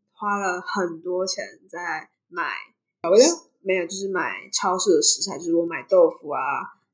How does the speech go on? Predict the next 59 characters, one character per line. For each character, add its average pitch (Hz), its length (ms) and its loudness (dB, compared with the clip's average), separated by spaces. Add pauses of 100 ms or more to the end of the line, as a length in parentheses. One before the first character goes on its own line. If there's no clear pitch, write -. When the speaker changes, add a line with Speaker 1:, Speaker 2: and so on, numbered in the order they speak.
Speaker 1:
我 160 180 -8
生 196 260 -2
菜 208 260 2
也 170 60 2
是 185 140 -4
从 185 160 -8 (680)
外 190 160 2
面 180 180 -2
超 180 220 -2
市 185 140 -6
买 113 260 -6
的， - 300 -20
就 196 180 -10
是 190 80 -4
买 156 180 -4 (100)
各 190 220 10
种， - 240 -10 (180)
可 185 80 -6
是 196 80 0
真 202 200 -2
的 202 260 2 (340)
花 190 280 0
太 202 200 -4
多 170 220 0
钱， - 260 -8
还 185 140 -4
不 190 160 -2
如 175 100 8
直 165 120 -8
接 156 120 -2
拿 120 160 -14
学 - 200 -10
校 - 160 0
的， - 260 -20
真 202 180 -4
的 202 140 0
不 185 100 -2
划 - 220 -10
算。 - 180 -14 (380)
Speaker 2:
哦， 214 160 4 (220)
而 277 100 6
且 320 160 4
就 311 100 0
是 311 200 2
虽 359 200 6
然 277 200 6
有 202 140 8
时 208 140 -6
候 220 320 6 (200)
像 226 420 2
不 226 80 0
是 285 300 4
每 180 160 4
个 160 100 -4
宿 233 180 -6
舍 214 140 8
都 208 140 6
有， 196 100 12
呃， 151 760 6